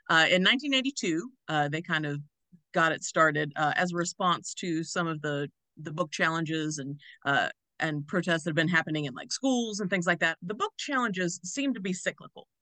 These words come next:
You know, like, some years they'll be really heavy, and then, you know, it'll, it'll hit a lull and then it'll come back. Uh, so this was kind of like a response to that. It was a, a way to bring awareness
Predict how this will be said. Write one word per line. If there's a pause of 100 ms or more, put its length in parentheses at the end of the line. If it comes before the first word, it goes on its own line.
(120)
You
know,
like,
some
years
they'll
be (100)
really
heavy, (280)
and
then,
you
know,
it'll,
it'll
hit
a
lull
and
then
it'll
come
back. (380)
Uh,
so (360)
this
was
kind
of
like
a
response
to
that. (360)
It
was
a, (340)
a
way
to
bring
awareness